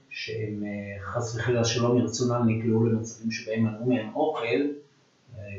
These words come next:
תקופת השואה ותקופות, ותקופות אסונות אחרים, לא מדבר על זה, אנחנו מדבר על אנשים בסך הכל בריאים,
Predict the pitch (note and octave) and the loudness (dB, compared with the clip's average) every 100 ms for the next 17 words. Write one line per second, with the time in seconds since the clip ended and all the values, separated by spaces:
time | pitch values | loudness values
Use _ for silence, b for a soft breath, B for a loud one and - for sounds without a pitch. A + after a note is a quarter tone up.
0 | F#2+ A#2 - A2 G#2+ A2 A2+ A2+ G#2+ F#2+ | -10 -10 -4 -4 -2 -4 0 2 2 -2
1 | - - A2 A2 G2+ G2+ G2+ - - A2 | -10 -10 -8 -8 -8 -10 -10 -14 -10 -6
2 | A2 - A2+ A2 A#2 A#2 C3 C3+ C3 A2+ | -4 -4 0 2 2 0 0 2 4 4
3 | A2+ A#2 C#3 D3+ A#2+ G#2+ A#2 - - - | 2 2 4 4 2 2 0 -2 -8 -8
4 | - C#3+ D#3+ D3 A#2+ - G#2+ - - - | 2 4 6 6 4 2 -2 -6 -14 -20
5 | _ A#2+ - F3 F3+ D3 C3 A2+ G#2 F#2+ | _ -4 2 4 6 8 8 6 2 0
6 | F#2+ | 0